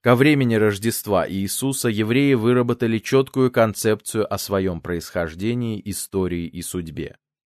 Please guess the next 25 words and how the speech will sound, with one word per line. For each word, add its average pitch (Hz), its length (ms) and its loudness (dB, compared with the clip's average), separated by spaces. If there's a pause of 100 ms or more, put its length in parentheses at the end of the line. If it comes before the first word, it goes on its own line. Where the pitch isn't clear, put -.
(420)
Они 135 200 2
построили 131 760 6
несокрушимую 123 1040 0
стену 110 520 0
между 95 380 -2
собой 98 480 0
и 107 220 -2
нееврейским 90 920 -4
миром. 85 520 -8 (580)
К - 80 -12
неевреям 120 680 2
они 101 200 -2
относились 101 680 -4
с - 140 -10
презрением. 80 960 -6 (460)
Они 101 240 0
поклонялись 98 720 -2
букве 98 400 -4
закона 113 680 -2 (200)
и 110 100 -4
пестовали 123 640 0
добродетельный 101 960 0
образ 98 440 -2
собственного 80 760 -6
народа, 104 520 0